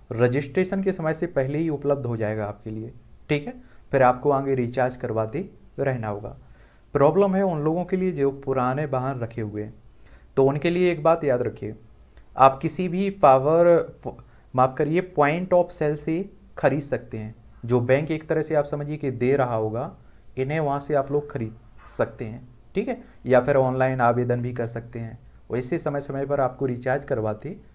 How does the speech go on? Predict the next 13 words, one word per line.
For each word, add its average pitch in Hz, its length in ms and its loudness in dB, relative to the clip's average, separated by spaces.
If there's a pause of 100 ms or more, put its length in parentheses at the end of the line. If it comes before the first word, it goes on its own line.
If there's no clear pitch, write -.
(120)
रहना 131 300 -2
होगा। 110 280 -10 (520)
आप 123 120 4
देखिए, 147 320 -2
Paytm 175 360 -2
भी 175 160 -4
एक 160 180 -4
तरह 147 140 0
से 139 180 -4
इन्हें 135 400 -4
देने 120 220 0
लगा 107 220 -2
है, 113 200 -12